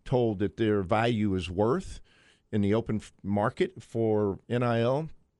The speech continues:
is unreal. I mean, I, to me, if they're really true, and I, I, and again, some of those conversations I'll get a chance to have once these guys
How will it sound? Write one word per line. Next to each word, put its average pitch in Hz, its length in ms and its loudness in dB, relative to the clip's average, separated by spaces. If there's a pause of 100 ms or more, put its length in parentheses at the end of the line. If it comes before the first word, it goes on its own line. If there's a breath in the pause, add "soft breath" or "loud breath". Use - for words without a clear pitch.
(720)
is 98 200 0
unreal. 104 500 0 (240)
I - 60 -6
mean, 98 140 2
I, 104 300 0
to - 100 -2
me, 123 260 2
if 151 220 0
they're 151 140 2
really 131 260 2
true, 98 320 0
and 92 100 -2
I, 101 160 -2
I, 107 240 -2
and 117 160 -2
again, 104 360 -2
some 127 160 -6
of - 20 -2
those 117 140 -2
conversations 113 600 -2
I'll 107 120 0
get 107 140 -4
a 95 40 -6
chance 113 280 -6
to 104 100 -4
have 107 240 0
once 107 200 -6
these 104 160 -6
guys 104 380 -2